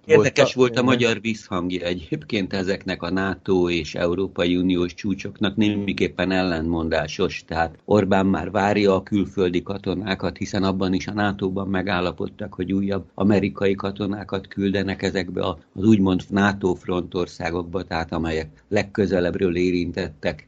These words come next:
Speaker 2: a válságban. A külügyminisztere pedig azt mondta, hogy erre elég lenne a magyar honvédség, ezt persze korábban mondta.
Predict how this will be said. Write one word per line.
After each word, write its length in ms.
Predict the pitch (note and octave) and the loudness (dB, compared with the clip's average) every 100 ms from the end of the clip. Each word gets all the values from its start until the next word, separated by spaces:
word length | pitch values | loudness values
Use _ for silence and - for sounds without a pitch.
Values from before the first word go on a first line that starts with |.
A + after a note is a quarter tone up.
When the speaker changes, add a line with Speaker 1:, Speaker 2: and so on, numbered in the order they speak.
| _ | _
Speaker 2:
a 180 | F#2 F#2+ | -6 -2
válságban. 840 | F#2+ F#2 - F2+ E2 F2 F#2 G2 - - - | -2 -4 -4 -2 -2 0 2 0 -4 -14 -6
A 260 | F2 F2 | -4 -4
külügyminisztere 760 | - G#2 F#2 F#2 F2+ E2 - F2 | 0 2 2 2 2 0 -4 -4
pedig 300 | D#2 E2+ F2 | -4 -4 0
azt 200 | F2+ - | -2 -2
mondta, 240 | F2 D#2 F2 | -4 -2 -2
hogy 120 | E2 | -2
erre 380 | E2 F#2+ F2+ F#2 | -4 -6 -4 -2
elég 320 | F2+ E2+ E2+ | 0 0 0
lenne 320 | F#2 E2 E2+ | 0 0 -2
a 40 | D#2+ | 0
magyar 380 | E2+ E2+ E2 D#2 | -2 0 -2 -2
honvédség, 600 | F2 E2+ F2 D#2 - F2+ | -4 -2 -2 -2 -2 -2
ezt 160 | D#2 | -2
persze 320 | - D#2 - E2+ | -2 -4 -2 -4
korábban 580 | F#2 E2 D2+ E2 E2 | -2 0 -2 -2 -2
mondta. 480 | D#2+ E2+ E2+ G2+ G2+ | 0 -2 0 -2 -2